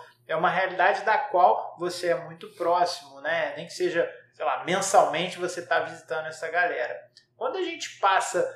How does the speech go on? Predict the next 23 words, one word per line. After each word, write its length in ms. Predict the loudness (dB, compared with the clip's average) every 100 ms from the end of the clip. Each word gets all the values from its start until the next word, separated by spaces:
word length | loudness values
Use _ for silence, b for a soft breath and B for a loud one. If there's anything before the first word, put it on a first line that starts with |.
| -12
pro 220 | -2 -2 0
próximo 540 | 2 2 0 -8 -8
ponto 380 | -2 0 -2 0
da 120 | 0
cadeia, 840 | 2 0 0 2 4 4 0 -10 _
o 100 | -12
produtor, 1000 | 2 2 2 -2 -2 4 4 4 -2 -12 _
com 180 | -12 -12
todo 260 | -4 2 2
o 40 |
seu 220 | 0 -4
trabalho, 640 | 0 0 4 6 6 4 -2
com 120 | -8
muito 360 | -10 -10 -10 -10
esmero, 600 | -12 -8 -2 0 0 -2 -10 _ _ _
colheu 600 | 6 6 8 8 10 8
ali 400 | 6 4 4 4
a 80 |
fruta, 560 | 4 0 -2 0 0 0
separou, 600 | -2 -2 0 2 6 6
processou, 680 | 6 -2 -4 -8 -2 0 0
você 280 | -2 -6 -6
recebeu 800 | -8 -6 -6 0 2 2 0 -12